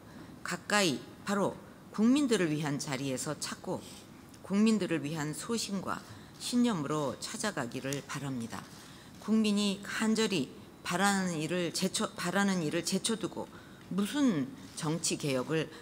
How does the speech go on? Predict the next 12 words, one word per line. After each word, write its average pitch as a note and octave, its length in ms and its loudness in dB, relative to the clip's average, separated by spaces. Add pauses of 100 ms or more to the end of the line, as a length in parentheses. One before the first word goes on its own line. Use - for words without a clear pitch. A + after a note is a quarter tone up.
(160)
한다고 G3+ 440 -2
할 F#3+ 140 -4
수가 B2 460 -2
있겠습니까? C#3+ 760 -2 (840)
국민이 G#3+ 460 2
바라는 D#3+ 540 -2 (440)
이 F#3+ 260 0
일들을 F3+ 720 0
하는 A#3 300 -2
것이 C#3+ 440 -4 (300)
정치 D#3+ 360 -4
개혁의 C#3 600 -2